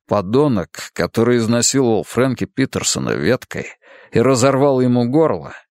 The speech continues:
четыре года тренировал моего сына. Два в детской лиге и два в малой лиге. Он прикасался к моему сыну, когда показывал, как держать биту,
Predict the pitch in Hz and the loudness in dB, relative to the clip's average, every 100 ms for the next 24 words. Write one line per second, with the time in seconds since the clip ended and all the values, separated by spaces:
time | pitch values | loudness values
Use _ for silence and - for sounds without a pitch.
0 | _ _ - 120 - 143 156 156 139 123 | _ _ -2 -2 0 0 2 2 2 2
1 | 131 135 - 120 113 107 95 90 107 110 | 2 0 2 2 4 2 2 0 0 2
2 | 110 95 95 - 123 110 - - _ _ | 2 2 0 0 0 -2 -4 -12 _ _
3 | _ _ - 90 113 131 110 104 113 - | _ _ -6 0 2 2 0 0 0 2
4 | 131 135 139 127 139 131 - 107 95 120 | 2 2 2 2 2 2 -2 -4 0 0
5 | 113 113 147 120 92 85 67 50 - - | 2 2 2 2 -2 -4 -6 -10 -16 -18
6 | _ _ - - - 139 - 151 139 135 | _ _ -20 -10 -2 0 0 0 0 2
7 | 143 139 - - 143 143 139 - 123 123 | 2 0 -2 0 2 2 2 2 2 2
8 | 123 110 - 135 123 123 117 120 - 127 | 2 0 -2 0 2 2 2 0 2 2
9 | 117 123 123 110 110 107 110 120 113 135 | 2 2 0 0 0 0 0 0 0 -2
10 | - - - | -2 -8 -10